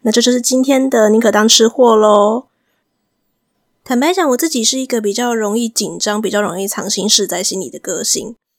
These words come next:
所以越是这种时候，我越会时时的提醒自己说，不要一直去想一些比较严肃的东西。那今天这一集算是，呃，希望大家都可以好好的配合，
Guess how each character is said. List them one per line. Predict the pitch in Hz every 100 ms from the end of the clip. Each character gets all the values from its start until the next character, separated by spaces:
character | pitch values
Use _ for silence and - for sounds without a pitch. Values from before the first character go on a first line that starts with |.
| _ _
所 | - 220
以 | 208
越 | 240
是 | 247
这 | 233
种 | 190
时 | - 196
候， | 214 190
我 | 143
越 | 196 196
会 | 226 196 185
时 | -
时 | 185 175
的 | 175
提 | 196
醒 | 214 -
自 | 175
己 | 139
说， | - 143
不 | -
要 | 190 208
一 |
直 | 214 196
去 | 220 202
想 | - - 147
一 |
些 | 175 165
比 | 151
较 | 180
严 | 175 117
肃 | - 190
的 | 160
东 | 190 202
西。 | - - - - _ _ _ _ _ -
那 | 196 180 170 -
今 | - 269
天 | 277
这 | 294
一 | 285
集 | 214 190
算 | 233 214
是， | 233 208 190 -
呃， | 185 156 156 135 139 156 _
希 | - 247
望 | 233
大 | 233
家 | 220
都 | 226
可 | -
以 |
好 | 214 175
好 | 208
的 | -
配 | 240 202
合， | 214 214 110 104